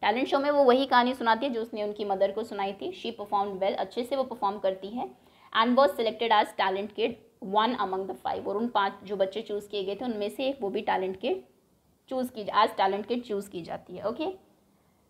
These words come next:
चलिए अब क्वेश्चन आंसर्स पर आते हैं। There was a dash in Minnie school, मिनी के स्कूल में क्या था? टैलेंट शो, डांस कॉम्पिटिशन या फिर एक एग्जीबिशन।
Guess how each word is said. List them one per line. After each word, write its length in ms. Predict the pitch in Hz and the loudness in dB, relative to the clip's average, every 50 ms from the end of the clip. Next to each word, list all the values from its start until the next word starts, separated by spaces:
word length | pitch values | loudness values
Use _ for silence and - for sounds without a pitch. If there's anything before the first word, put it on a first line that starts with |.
| _ _ _ | _ _ _
चलिए 200 | - 214 196 185 | 0 0 2 2
अब 60 | 202 202 | 2 2
क्वेश्चन 300 | - 240 220 226 226 285 | 4 2 2 4 4 2
आंसर्स 300 | 285 285 302 302 302 - | 2 2 0 -2 -4 0
पर 100 | - 277 | 4 6
आते 240 | 269 262 254 254 | 6 6 4 2
हैं। 220 | 262 285 294 269 233 | 0 0 0 2 2
There 160 | 240 240 233 | 2 4 6
was 240 | 254 262 285 277 - | 6 6 6 6 6
a 100 | 240 247 | 4 4
dash 340 | 233 214 202 202 214 247 - | 6 8 8 8 8 6 2
in 180 | - - 240 | -2 -8 -6
Minnie 340 | 233 226 226 220 220 226 240 233 | -4 -4 -4 -4 -4 -6 -8 -8
school, 240 | - - 208 190 190 | -8 -6 -4 -2 -2
मिनी 260 | 190 208 226 254 254 | -2 -2 -4 -2 -2
के 140 | 254 302 302 | 0 -2 -2
स्कूल 240 | - - 277 269 | -2 -4 -4 -2
में 160 | 269 277 277 277 | 0 0 0 2
क्या 180 | 262 240 240 | 4 4 4
था? 260 | 240 - 254 269 339 | 4 2 2 0 0
टैलेंट 520 | 381 - - - - 214 214 233 254 269 277 | 0 -6 -4 2 2 4 4 2 0 -2 -2
शो, 160 | - 285 294 | -2 -2 0
डांस 300 | 262 220 208 202 233 247 | 0 0 0 0 0 -2
कॉम्पिटिशन 640 | - 240 233 233 233 247 240 240 240 240 330 349 | -2 -2 -2 -2 -4 -6 -6 -6 -8 -4 -4 0
या 120 | 233 208 202 | 0 0 0
फिर 160 | - 214 208 | 0 -2 -4
एक 120 | 208 208 | -4 -2
एग्जीबिशन। 600 | 208 214 247 202 202 196 196 202 - - 240 370 | -4 -4 -4 -4 -6 -6 -6 -8 -8 -8 -8 -8